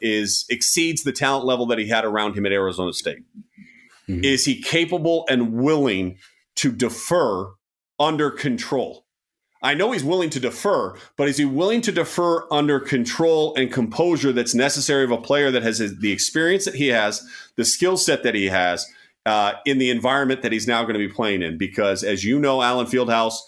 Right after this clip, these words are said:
Speaker 1: is one of the most spectacular venues, if not the most spectacular venue in all of college basketball. That now becomes his home court. Handling that, handling it under the microscope with the expectations. And again,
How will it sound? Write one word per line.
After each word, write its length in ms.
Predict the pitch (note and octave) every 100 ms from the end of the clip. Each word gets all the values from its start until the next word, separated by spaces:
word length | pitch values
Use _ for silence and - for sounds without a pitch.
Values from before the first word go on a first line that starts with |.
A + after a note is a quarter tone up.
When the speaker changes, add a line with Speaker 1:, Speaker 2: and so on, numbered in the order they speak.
| _ _
Speaker 1:
is 160 | G#2
one 160 | A2+ A2+
of 40 |
the 60 | A2
most 180 | G#2+ G#2+
spectacular 640 | - G2 - A2+ - B2+
venues, 420 | A#2 A2+ A2+ G#2+ -
if 140 | G#2+
not 160 | A2 G2+ G2+
the 120 | B2+
most 300 | C#3 C3+ -
spectacular 520 | B2+ A#2+ B2 - A#2 G#2
venue 360 | G#2 G2+ G2 - - -
in 140 | G#2
all 160 | G#2 A#2+
of 100 | A#2
college 300 | A2+ G#2+ -
basketball. 540 | G#2+ G#2 - F2+ F2+ - _
That 160 | G#2+ C3
now 140 | B2
becomes 380 | B2 - A#2 A2+
his 100 | F#2+
home 240 | A2 A2
court. 320 | - G#2+ G2+ - - - -
Handling 520 | G#2+ A#2 B2+ C3+ A#2+
that, 340 | A2+ A2 A2+ - _
handling 440 | - A2+ A#2+ B2+ A#2+
it 100 | A#2
under 220 | A#2 B2
the 80 | B2
microscope 760 | A#2 A2+ A2+ G#2 - G#2 F#2 - _
with 120 | A#2+ G#2
the 120 | A2
expectations. 560 | G#2+ G2 B2 A#2 G2+
And 80 | G2
again, 340 | G#2 C#3+ C3